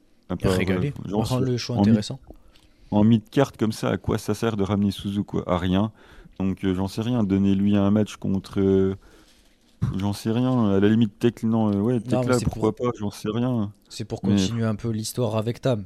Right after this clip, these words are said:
Speaker 2: vu que Yuna, voilà, l'histoire avec Tam, Suzu qui devait challenger, euh, Tam. Donc on continue un peu dans cette, euh, toute cette histoire-là, quoi.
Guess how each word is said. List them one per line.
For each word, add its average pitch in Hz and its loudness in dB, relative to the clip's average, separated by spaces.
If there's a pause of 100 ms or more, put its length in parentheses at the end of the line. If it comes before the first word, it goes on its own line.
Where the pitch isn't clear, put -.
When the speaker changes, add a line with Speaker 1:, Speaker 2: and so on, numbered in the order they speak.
(140)
Speaker 2:
vu 101 -12
que - -6
Yuna, 110 2
voilà, 110 0
l'histoire 98 -6
avec 95 -8
Tam, 117 -4 (360)
Suzu 110 -6
qui 104 -8
devait 95 -6
challenger, 98 -6
euh, 92 -6
Tam. 113 -4 (360)
Donc - -14
on 92 -10
continue 101 -6
un 104 -2
peu 113 -6
dans 104 -6
cette, - -10
euh, 98 -2
toute - -16
cette 101 -8
histoire-là, 110 -6
quoi. - -10